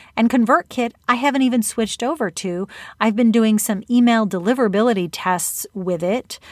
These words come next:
um, and I like to see kind of how it's being developed. So that's why I have ConvertKit,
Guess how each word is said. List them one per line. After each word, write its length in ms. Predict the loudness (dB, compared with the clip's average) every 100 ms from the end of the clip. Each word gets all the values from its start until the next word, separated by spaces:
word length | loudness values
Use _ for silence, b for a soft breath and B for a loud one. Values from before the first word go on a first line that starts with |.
| B B -2
um, 260 | 0 0 -4 -2
and 280 | 0 0 0
I 80 | 0
like 220 | 0 -2
to 80 | -4
see 240 | -4 -4 -4
kind 240 | -2 -2
of 80 | -2
how 480 | -4 2 4 4 2
it's 180 | -4
being 220 | -4 -4 0
developed. 400 | 2 4 2 0
So 140 | 4
that's 260 | 4 4 4
why 180 | 4
I 40 | 4
have 520 | 4 4 4 0 -4
ConvertKit, 540 | -2 0 0 -4 -12